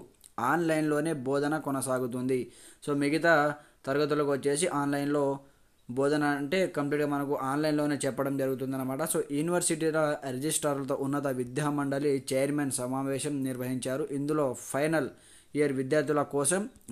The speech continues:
పీజీ హాస్టల్స్ తెరవాలని నిర్ణయం తీసుకున్నారు. కంప్లీట్గా మనకు ఫైనల్ ఇయర్ విద్యార్థుల కోసం అయితే పీజీకి సంబంధించిన హాస్టల్స్ అయితే కంప్లీట్గా ఓపెన్ చేయాలని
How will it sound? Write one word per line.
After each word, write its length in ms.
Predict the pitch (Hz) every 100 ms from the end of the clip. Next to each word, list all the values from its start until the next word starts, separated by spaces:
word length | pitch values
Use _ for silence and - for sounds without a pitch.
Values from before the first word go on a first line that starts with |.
| 117 151
పీజీ 320 | 156 165 170 110
హాస్టల్స్ 500 | 127 135 - 165 175 - 139
తెరవాలని 520 | 135 135 135 143 151 135
నిర్ణయం 320 | 131 127 139 147
తీసుకున్నారు. 520 | 139 127 127 127 127 123 135
కంప్లీట్గా 340 | 147 156 147 139
మనకు 240 | 139 143 139 135 - - - - _ _ - _ _ -
ఫైనల్ 320 | 147 151 170 170
ఇయర్ 140 | 156
విద్యార్థుల 400 | 143 151 143 147 139
కోసం 240 | 143 139 143
అయితే 160 | 143 175
పీజీకి 360 | - 151 156 156
సంబంధించిన 520 | 151 139 139 139 139 131 101
హాస్టల్స్ 500 | 117 135 - 165 151
అయితే 180 | 147 139 156 143
కంప్లీట్గా 360 | 135 131 139 131 127
ఓపెన్ 260 | 131 165 165
చేయాలని 300 | 147 143 147